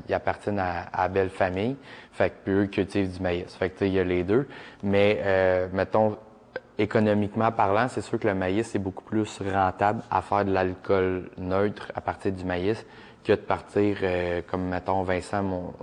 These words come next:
ami à, à chaufferie, lui, il part du seigle. Le seigle, il coûte plus cher la tonne, puis il y a un petit peu plus, il y a un petit peu moins de sucre disponible. Fait qu'il faut qu'il en mette plus. Mais, euh, c'est ça, le maïs aussi.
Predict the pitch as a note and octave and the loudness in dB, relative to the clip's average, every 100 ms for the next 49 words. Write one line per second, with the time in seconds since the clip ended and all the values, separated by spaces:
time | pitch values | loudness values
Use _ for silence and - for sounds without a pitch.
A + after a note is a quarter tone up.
0 | - G2 F#2 F#2+ G2 F#2 F2+ - F#2+ - | -8 -4 -2 0 2 4 2 2 -2 0
1 | A2 G2+ F#2+ F#2+ F#2 - - G#2 A#2+ - | 0 0 0 0 0 -2 0 0 0 -8
2 | - - - G2 - G#2 F#2+ F#2 - F#2 | -18 -20 -4 -4 0 0 0 -2 -4 -6
3 | - F2+ - F#2+ F#2+ F2+ - G2 G#2+ A2 | -8 -6 0 0 0 -2 -2 -2 0 -4
4 | A2+ - - G#2 G2 F2 - A2 F#2+ G#2+ | -10 -20 -6 0 0 0 -2 -2 0 0
5 | G2+ G2 - G2 F#2 - G#2+ F#2+ F#2+ F2 | 0 -2 -4 -2 -2 -2 -2 0 -2 -4
6 | - G2+ - - - - F2+ F2+ E2+ F#2 | -4 -4 -4 -14 -6 -2 0 -2 -4 -6
7 | - F#2 F#2+ F2+ F2+ - - F#2+ G#2+ - | -6 -4 -2 0 -2 -8 -4 -4 -6 -16
8 | - - - - - F#2+ F2+ F2 F2 F2+ | -20 -20 -20 -18 -8 -4 -2 -2 -6 -8
9 | F2+ - - - - F#2 F#2 F#2+ F#2 G#2 | -6 -8 -8 -14 -10 -4 -2 2 2 2
10 | - - G#2 | -2 -6 -6